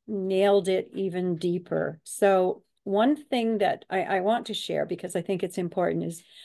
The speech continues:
I've been involved with, you know, various mastermind groups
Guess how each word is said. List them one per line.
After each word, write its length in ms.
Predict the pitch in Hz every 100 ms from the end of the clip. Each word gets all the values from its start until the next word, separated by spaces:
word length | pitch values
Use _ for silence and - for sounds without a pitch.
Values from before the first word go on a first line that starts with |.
| - -
I've 380 | - 196 208 -
been 180 | 214 202
involved 560 | 190 185 180 180 -
with, 140 | 180 175 - - -
you 160 | 185
know, 180 | 170 165
various 540 | 160 170 175 165 165
mastermind 680 | 180 165 165 - 175 160 165
groups 440 | 160 - - -